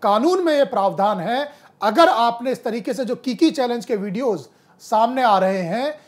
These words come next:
ये कानून तोड़ना है हिंदुस्तान के अंदर। अगर इस तरीके से गाड़ी चलाते हुए वीडियोज बनी, वायरल हुई, आपने अपलोड किया और आपकी पहचान कर ली गई, तो आपको जेल की भी हवा खानी पड़ सकती है।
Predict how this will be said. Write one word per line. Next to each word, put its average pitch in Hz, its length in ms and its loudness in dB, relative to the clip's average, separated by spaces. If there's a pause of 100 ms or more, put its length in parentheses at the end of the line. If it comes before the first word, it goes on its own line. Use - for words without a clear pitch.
(160)
ये 233 200 4
कानून 220 460 -4
तोड़ना 190 400 -2
है 226 60 0
हिंदुस्तान 233 520 -6
के - 80 -10
अंदर। 269 180 -4
अगर 277 440 0 (240)
इस - 160 -10
तरीके 214 400 -4
से 262 160 -6
गाड़ी 190 300 -2
चलाते 170 420 -6
हुए 240 360 -2 (260)
वीडियोज 185 480 0
बनी, 214 440 0 (240)
वायरल 196 400 -2
हुई, 226 160 0
आपने 208 240 -2
अपलोड 190 360 0
किया 220 400 -2 (200)
और 190 180 0
आपकी 247 440 2
पहचान 208 500 0
कर 185 180 -4
ली 185 240 -4
गई, 220 300 -2
तो - 340 -6
आपको 185 400 0
जेल 196 340 0
की 190 180 -8
भी 208 140 -4
हवा 180 220 -2
खानी 180 340 -10
पड़ 160 180 -10
सकती 165 340 -14
है। 226 220 -4